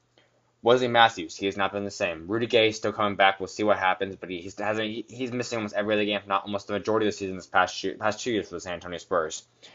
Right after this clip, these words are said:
And, of course, his teammate DeMarcus Billy Cousins, which we all know he's not himself yet. Now, it could be 'cause he's in a smaller role, but we're not sure yet. Now, there's some other things that I'm just worried about. If you guys remember back a couple years ago, in the fourteen fifteen season,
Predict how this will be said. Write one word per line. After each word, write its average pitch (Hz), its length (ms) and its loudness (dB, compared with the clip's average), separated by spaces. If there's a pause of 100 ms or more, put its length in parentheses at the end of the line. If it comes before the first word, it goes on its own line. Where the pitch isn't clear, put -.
And, 113 80 -6
of 107 80 -8
course, 123 200 4
his 117 100 -10
teammate 107 260 -2
DeMarcus 95 340 -2
Billy 95 260 0
Cousins, 76 500 -4 (260)
which 101 140 -8
we 110 160 2
all 117 120 6
know 104 160 4
he's 95 140 0
not 87 140 -4
himself 85 400 -4
yet. 98 320 2 (160)
Now, 110 100 4
it 104 80 2
could 135 140 0
be 127 60 0
'cause 127 120 -4
he's 104 140 -6
in 98 100 -2
a 90 60 -10
smaller 92 340 -4
role, 98 200 4
but 90 180 -4
we're 92 60 -4
not 92 140 -2
sure 87 220 -4
yet. 73 240 -12 (1900)
Now, 123 60 0
there's 139 100 4
some 143 100 0
other 123 160 6
things 117 180 -4
that 101 100 -4
I'm 98 60 0
just 98 140 -2
worried 98 280 0
about. 76 200 -8
If - 80 -4
you 143 60 6
guys 143 100 4
remember 139 240 0
back 107 340 6 (460)
a - 60 -16
couple 139 240 4
years 113 180 0
ago, 95 260 0 (160)
in 113 60 -10
the 113 80 -4
fourteen 131 400 0
fifteen 123 400 -6
season, 101 460 -2